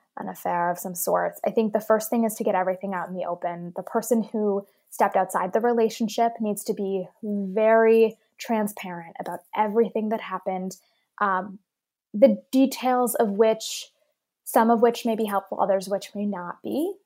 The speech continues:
I would recommend getting support from a relationship therapist if this is something you're currently working through. Um, but the reason for the transparency is that, you know, there's already been this break in trust, and it's a big dip.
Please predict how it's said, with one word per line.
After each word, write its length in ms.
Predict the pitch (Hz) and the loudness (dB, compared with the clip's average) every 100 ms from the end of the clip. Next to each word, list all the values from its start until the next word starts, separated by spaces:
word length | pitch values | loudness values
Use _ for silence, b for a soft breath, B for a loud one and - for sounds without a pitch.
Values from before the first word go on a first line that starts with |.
| - | -6
I 80 | 202 | -2
would 160 | 196 | 0
recommend 680 | 196 196 202 190 185 196 220 | -2 -2 -6 -6 -6 -6 -4
getting 240 | 226 214 214 | -4 -4 -4
support 580 | - 220 - 196 - - | -6 -6 -2 -2 -2 -6
from 160 | 208 | -2
a 80 | 220 | -2
relationship 540 | 208 196 180 208 208 - | -2 -2 -4 -6 -6 -4
therapist 600 | 175 170 196 - 339 - | -2 -2 -2 -2 -4 0
if 120 | 214 | -2
this 140 | 185 202 | -2 -10
is 120 | - | -10
something 260 | 180 180 | -10 -10
you're 100 | 175 | -10
currently 380 | 175 180 170 175 | -10 -12 -12 -14
working 300 | 180 - 196 190 | -20 -12 -12 -2
through. 260 | 269 392 - b b b _ - | 0 0 -4 b b b _ -8
Um, 460 | 196 190 185 185 - _ _ _ _ | -4 -2 -4 -6 -10 _ _ _ _
but 240 | 233 233 - | 0 2 4
the 100 | 240 | 6
reason 320 | 262 254 269 | 6 6 6
for 100 | 240 | 4
the 80 | 226 | 0
transparency 960 | - 226 - - 294 294 285 - 226 | 0 -4 -4 -4 0 2 0 2 2
is 240 | - 208 190 | 2 0 0
that, 320 | 190 185 - b b b _ | 0 2 -2 b b b _
you 80 | 220 | -4
know, 60 | 214 | 0
there's 180 | 214 214 | 0 2
already 340 | 220 220 240 233 | 4 6 6 2
been 340 | 190 208 208 | 2 2 2
this 400 | 190 180 - - _ _ | 0 -2 -6 -10 _ _
break 260 | 214 185 185 - - | 4 4 2 -10 -12
in 140 | 190 | -12
trust, 540 | - - - - - - | -10 -8 -8 -8 -10 -8
and 100 | 202 | -8
it's 100 | 196 | -10
a 40 | |
big 340 | - 196 175 | -6 -6 -4
dip. 180 | 196 - | -4 -4